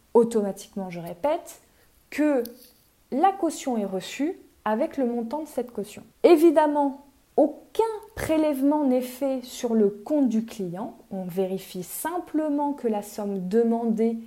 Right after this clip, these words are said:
est bien sur le compte du client, mais c'est tout ce qu'on fait. Et dans le cas où le client n'honore pas sa réservation ou ne respecte pas vos conditions générales de réservation,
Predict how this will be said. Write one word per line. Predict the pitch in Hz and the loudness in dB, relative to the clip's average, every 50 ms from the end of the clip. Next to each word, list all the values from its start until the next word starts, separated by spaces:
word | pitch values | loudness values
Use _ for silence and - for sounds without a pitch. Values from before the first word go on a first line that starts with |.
| - - - _ _ _ _ _ - | -16 -20 -20 _ _ _ _ _ -2
est | 202 196 | 0 0
bien | 175 175 175 185 202 214 226 277 302 311 302 285 | 0 -2 -2 -2 0 2 2 2 0 0 -4 -8
sur | 285 - - - - 240 233 233 226 226 | -10 -14 -16 -6 0 0 2 2 0 -2
le | 208 196 190 190 | -2 -2 -2 -2
compte | 190 - 214 202 190 - - - | -4 -6 -8 -8 -8 -8 -12 -12
du | 170 170 | -12 -12
client, | 165 - - 170 160 170 190 294 349 | -10 -8 -8 -8 -6 -6 -8 -8 -6
mais | 262 214 | -6 -6
c'est | 226 - 180 170 - | -6 -8 -12 -14 -12
tout | - 320 339 | -10 -10 -10
ce | - - | -10 -12
qu'on | - 190 175 | -14 -14 -14
fait. | - - - - - _ _ _ _ _ _ _ _ - - - - - - - _ _ _ _ _ _ _ _ - | -12 -12 -14 -14 -14 _ _ _ _ _ _ _ _ -20 -20 -20 -20 -20 -20 -20 _ _ _ _ _ _ _ _ 4
Et | - 330 349 330 285 - 220 | 4 6 6 4 2 -2 -2
dans | 190 254 254 262 | 2 4 4 4
le | 269 269 | 4 2
cas | 262 262 285 277 269 262 | 2 2 2 4 4 4
où | 226 | 4
le | 208 202 196 | 2 2 0
client | 202 - 226 220 220 220 220 220 202 185 | -2 -2 -2 -2 -2 -2 -2 -4 -4 0
n'honore | 202 214 247 277 262 247 254 247 - - | 0 2 2 2 2 0 -2 -4 -8 -10
pas | - - 240 | -8 -8 -8
sa | 233 - 220 | -6 -6 -8
réservation | 196 196 190 185 196 190 190 196 190 190 - 226 214 | -6 -6 -6 -6 -6 -6 -4 -6 -6 -6 -6 -6 -6
ou | 196 | -6
ne | 185 175 | -6 -8
respecte | 170 170 - 240 254 254 254 - 247 233 240 - 214 | -8 -8 -6 -6 -6 -4 -4 -6 -6 -6 -6 -8 -8
pas | 220 220 208 196 | -8 -8 -8 -8
vos | 180 180 175 | -8 -10 -12
conditions | - - 185 180 175 170 - - 190 185 | -12 -12 -12 -12 -12 -14 -14 -14 -14 -12
générales | 170 175 175 170 170 175 180 175 | -12 -10 -10 -10 -10 -10 -12 -10
de | 175 170 | -10 -10
réservation, | 160 160 156 165 165 165 156 156 - - - - 226 262 - | -10 -10 -12 -12 -14 -14 -16 -16 -20 -16 -10 -8 -6 -6 -8